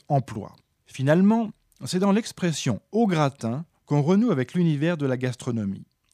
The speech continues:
Un critique culinaire qui rendait compte de l'ouverture d'un restaurant par un ancien joueur de football tenait à rassurer comme suit ses lecteurs sur la légèreté des mets proposés par cet ancien joueur de foot. Sur le menu, on pouvait lire «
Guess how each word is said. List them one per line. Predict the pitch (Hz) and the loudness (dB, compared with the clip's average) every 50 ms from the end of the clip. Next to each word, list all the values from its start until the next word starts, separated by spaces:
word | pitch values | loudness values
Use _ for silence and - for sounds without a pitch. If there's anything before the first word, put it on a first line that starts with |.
| _ _ _ _ _ _ _ _ _ _ _ - | _ _ _ _ _ _ _ _ _ _ _ -12
Un | 120 123 | -12 -10
critique | - - 175 175 - 214 185 - | -6 -6 -6 -4 -4 -6 -6 -6
culinaire | - - 139 139 165 180 202 226 240 220 - | -6 -4 -2 0 0 0 0 0 -2 -4 -4
qui | - 135 123 | -4 -6 -4
rendait | 117 135 127 123 120 | -2 -2 -2 -2 -4
compte | - - 208 226 208 151 127 | -4 -4 -4 -2 -2 -4 -4
de | 117 113 | -8 -6
l'ouverture | 123 160 185 151 156 143 135 - - 156 131 | -4 -4 -2 -2 -2 -4 -4 -4 -6 -4 -4
d'un | 113 101 | -4 -4
restaurant | 107 135 143 - - 147 139 127 135 156 151 | -4 -4 -6 -6 -4 -4 -4 -4 -4 -4 -6
par | 135 - 98 95 | -6 -8 -8 -6
un | 101 117 | -4 -4
ancien | 160 185 175 - - - 147 135 | -2 -4 -4 -6 -6 -8 -6 -6
joueur | 120 110 131 131 123 | -6 -4 -4 -4 -4
de | 117 110 | -6 -8
football | 104 - - 143 131 127 156 180 208 220 220 - - - - - - - _ | -10 -8 -10 -10 -8 -4 -2 -2 -2 -2 -4 -6 -12 -20 -20 -20 -20 -20 _
tenait | - 175 185 208 214 - - | -4 -2 0 0 0 -2 -4
à | 120 | -4
rassurer | 117 165 185 - - 156 151 139 123 110 | -4 -6 -6 -6 -6 -6 -4 -4 -4 -4
comme | - - 180 180 170 | -4 -4 -4 -4 -4
suit | - - - 180 208 | -4 -6 -8 -10 -10
ses | - - 147 127 | -6 -6 -6 -6
lecteurs | 110 - - _ 143 139 143 165 180 196 - _ - - - _ _ _ | -6 -8 -10 _ -6 -4 -4 -4 -4 -6 -8 _ -20 -20 -20 _ _ _
sur | - 139 | -4 -2
la | 127 123 | 0 0
légèreté | 156 185 185 147 151 127 - - - 190 196 | 2 2 0 0 -2 -4 -4 -6 -6 -6 -4
des | 143 127 123 | -2 -2 -2
mets | 127 135 147 175 185 180 165 _ _ | 0 0 0 -2 -4 -6 -12 _ _
proposés | - 156 151 - - 117 113 107 156 | -4 -4 -4 -4 -6 -8 -6 -6 -6
par | 165 - 117 - - | -6 -6 -10 -12 -12
cet | - 113 - | -14 -12 -10
ancien | 123 123 117 - - - 120 110 | -10 -10 -10 -10 -10 -8 -8 -8
joueur | 101 107 131 139 123 | -6 -6 -8 -8 -8
de | 107 104 | -10 -12
foot. | - - - - - - _ _ - - _ _ _ _ - - - - - _ - | -14 -16 -20 -20 -20 -20 _ _ -20 -20 _ _ _ _ -20 -20 -20 -20 -20 _ -10
Sur | - - 220 190 | -4 0 2 2
le | 165 147 131 | 4 4 2
menu, | 120 113 113 117 135 165 214 294 - - _ _ _ _ _ _ _ | 2 0 -2 -2 0 0 -2 -2 -4 -10 _ _ _ _ _ _ _
on | 147 160 | -4 -4
pouvait | 139 - 123 104 110 127 151 | -2 -2 -4 0 0 0 0
lire « | 175 202 220 226 240 254 226 - | 0 0 -2 -2 -4 -6 -8 -10